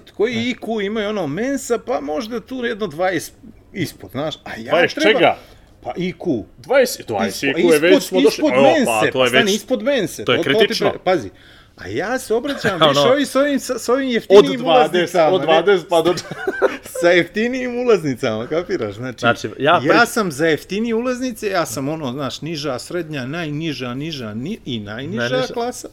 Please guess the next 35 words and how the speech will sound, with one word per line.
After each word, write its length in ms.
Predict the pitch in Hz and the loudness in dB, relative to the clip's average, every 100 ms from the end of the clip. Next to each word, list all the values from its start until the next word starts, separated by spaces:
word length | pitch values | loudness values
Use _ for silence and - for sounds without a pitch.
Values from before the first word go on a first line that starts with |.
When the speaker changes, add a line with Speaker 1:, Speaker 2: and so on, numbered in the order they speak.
| - - - - - - | -20 -20 -20 -20 -20 -10
Speaker 1:
A 240 | 123 147 156 | -2 0 0
Igor 200 | 160 127 | 0 2
Speaker 2:
A 40 | |
ja 100 | 123 | 2
Speaker 1:
je 80 | 139 | 4
ovaj, 120 | 147 | 4
Speaker 2:
diram 220 | 139 120 | 4 4
Speaker 1:
znaš, 120 | 120 117 | 4 4
Speaker 2:
ovaj 140 | 113 | 2
Speaker 1:
on 60 | 107 | 2
se 100 | 117 | 0
Speaker 2:
tema, 80 | |
Speaker 1:
obuče 400 | 113 135 147 113 | 0 -2 -2 -2
Speaker 2:
da. 60 | 120 | -4
Speaker 1:
i 60 | 107 | -4
to 200 | 113 92 | -8 -10
sad. 200 | 110 101 | -14 -12
Ja 140 | 120 | -4
Speaker 2:
Dobro. 200 | 127 117 | 0 2
Speaker 1:
glumim 300 | 160 208 160 | 2 -2 -4
danas 200 | 160 190 | -4 -4
sportskog 400 | - 180 - 180 | -6 -8 -6 -8
novinara. 360 | 170 113 95 85 - | -6 -8 -12 -18 -12
Speaker 2:
Dobro, 200 | 104 - - - - | -12 -12 -20 -20 -14
poka-, 200 | 104 101 | -10 -8
Speaker 1:
E. 40 | |
Speaker 2:
pričat 220 | 131 - - | -8 -8 -10
ćemo 180 | 110 | -10
o 40 | 104 | -10
tome. 180 | 85 - - | -12 -16 -6
Ovaj, 500 | 110 113 127 143 110 - | -4 -2 -2 -2 -2 -6
Speaker 1:
<laughs> 80 | 113 | -12
Neću. 480 | 117 101 _ - - | -12 -14 _ -20 -20
Speaker 2:
u 60 | - | -20
stvari, 380 | - 165 180 | -4 -2 -2